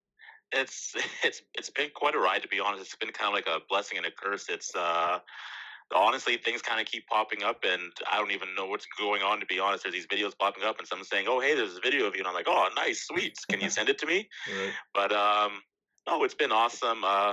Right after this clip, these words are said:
Speaker 1: a good friend of mine, uh, Mitch Thompson, he, months ago, he said, "Hey, I'm gonna enter you in this competition. It's a community involvement award. I think you'd be great. It'd be, you're a sure win." I said, "Yeah, whatever, man. Go ahead. I don't care."
Speaker 2: Okay.
Speaker 1: And months later, <laughs> I,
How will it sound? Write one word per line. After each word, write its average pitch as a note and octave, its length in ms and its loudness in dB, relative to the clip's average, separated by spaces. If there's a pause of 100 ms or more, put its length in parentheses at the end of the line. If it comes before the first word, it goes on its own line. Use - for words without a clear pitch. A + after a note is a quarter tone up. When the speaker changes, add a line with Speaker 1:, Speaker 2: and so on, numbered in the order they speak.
Speaker 1:
a G#2+ 80 -8
good B2+ 180 -4
friend A2 160 0
of A#2 60 -4
mine, A#2 380 2
uh, F#2+ 220 2
Mitch - 180 -8
Thompson, G2+ 480 0
he, F#2+ 400 -8 (1000)
months A2 320 -2
ago, G#2+ 340 2
he G2+ 140 -4
said, - 180 -2
"Hey, A#2+ 160 2
I'm A2 100 -2
gonna G#2 140 0
enter G#2 220 -4
you G2+ 160 -6
in G2+ 40 -8
this F#2+ 120 -6
competition. G2 840 -2
It's - 240 -6
a F2 340 2 (300)
community G#2+ 380 0
involvement F#2+ 360 0
award. F#2+ 200 2
I F#2 80 0
think F#2+ 240 -6
you'd G2 80 -10
be F#2+ 80 -2
great. G2 240 2
It'd F#2+ 180 -4
be, F2+ 160 -4
you're F2+ 140 0
a - 40 -2
sure G#2+ 300 2
win." F2 160 0 (100)
I E2+ 60 -2
said, - 240 -6 (560)
"Yeah, A#2+ 160 2
whatever, G#2 300 2
man. F#2+ 240 -2
Go F#2+ 140 0
ahead. F#2+ 120 0
I F2+ 80 2
don't E2+ 140 -2
care." - 240 -8 (280)
Speaker 2:
Okay. F#2 260 -2
Speaker 1:
And F2+ 200 -6 (640)
months F2 300 -2
later, A2 320 4
<laughs> F2 260 2
I, F#2 120 0